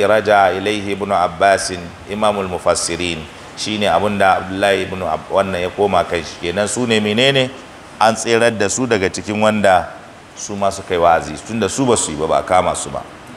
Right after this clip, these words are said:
"Falamma ataw amma nuhu anhu, ay qulna lahum kunu qiradatan khasi'in." Yayin da su ko waɗannan suka ƙetare iyaka akan abin da aka hana su,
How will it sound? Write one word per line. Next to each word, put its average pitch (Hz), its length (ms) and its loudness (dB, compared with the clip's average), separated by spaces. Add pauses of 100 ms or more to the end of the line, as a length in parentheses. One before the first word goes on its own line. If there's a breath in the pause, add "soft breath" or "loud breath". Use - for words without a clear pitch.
"Falamma 107 520 4
ataw 104 220 2
amma 113 320 4
nuhu 101 260 -2
anhu, 127 400 0 (400)
ay 107 380 0 (340)
qulna 113 480 2
lahum 101 400 2
kunu 110 400 -2
qiradatan 92 560 0
khasi'in." 78 520 0 (360)
Yayin 107 280 2
da 113 100 0
su 123 180 -2
ko 117 220 4
waɗannan 117 320 0
suka 113 260 -2
ƙetare 156 560 2
iyaka 123 480 4
akan 117 280 4
abin 117 220 -2
da 113 120 4
aka 101 160 -2
hana 104 300 2
su, 85 120 -10